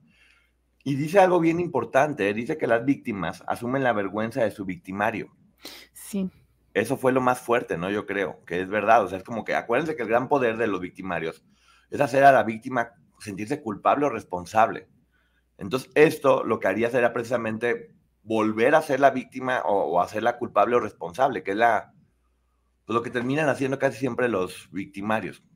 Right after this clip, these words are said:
Speaker 1: en caso de, de ser,
Speaker 2: De
Speaker 1: ¿no?
Speaker 2: hecho, es fuerte porque dice que, eh, por una parte tienen que revivir la agresión para poder, eh, acceder a tener justicia, y por otra parte se responsabilizan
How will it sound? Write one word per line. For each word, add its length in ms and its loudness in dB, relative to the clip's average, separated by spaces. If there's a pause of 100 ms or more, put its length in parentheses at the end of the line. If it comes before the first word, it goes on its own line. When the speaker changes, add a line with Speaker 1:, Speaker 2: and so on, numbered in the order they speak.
(260)
Speaker 1:
en 160 -12
caso 300 -4
de, 120 -8 (340)
de 100 -20
ser, 140 -4
Speaker 2:
De 80 6
Speaker 1:
¿no? 60 8
Speaker 2:
hecho, 160 4
es 160 6
fuerte 460 8
porque 400 4
dice 460 0
que, 220 0
eh, 140 -2
por 320 4
una 240 6
parte 300 4
tienen 340 2
que 120 4
revivir 640 2
la 160 8
agresión 540 2
para 260 4
poder, 840 2
eh, 360 -2
acceder 540 2
a 140 4
tener 300 -4
justicia, 640 -2
y 80 -4
por 220 0
otra 300 0
parte 440 0 (1600)
se 140 4
responsabilizan 1160 2